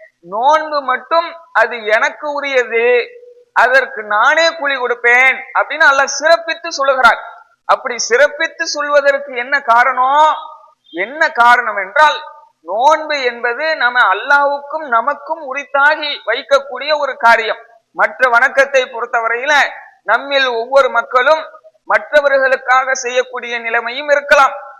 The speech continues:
அல்லாஹ்வுக்காக செய்யக்கூடிய நிலைமையும் இருக்கலாம். ஆனால் நோன்பை பொறுத்த வரைக்கும்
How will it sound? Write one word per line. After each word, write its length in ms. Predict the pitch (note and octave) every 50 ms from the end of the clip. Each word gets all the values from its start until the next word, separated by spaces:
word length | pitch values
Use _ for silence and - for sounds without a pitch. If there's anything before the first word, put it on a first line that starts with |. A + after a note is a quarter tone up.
| _ _ _ - G3+
அல்லாஹ்வுக்காக 680 | A3+ C4+ C#4+ D4 C#4+ C#4+ C#4 C#4+ - C4+ C4+ C4+ C4+
செய்யக்கூடிய 580 | C4 C4 B3 B3 B3 B3 A#3+ A#3+ A#3+ A#3+ A#3 A#3
நிலைமையும் 420 | A3+ A3 A3 A3 A#3+ C#4+ D4+ D4
இருக்கலாம். 400 | C#4 B3+ B3 - A#3+ A3+ - - - - - - _ _ _ _
ஆனால் 320 | - A3+ C4 C#4 C#4+ C#4
நோன்பை 400 | B3 A#3 B3 C#4+ D4+ D4+ D4 D4
பொறுத்த 320 | C#4+ - B3 A#3+ A#3 - B3+
வரைக்கும் 460 | A#3 A3 - A#3 - - D#4 D#4+ C4+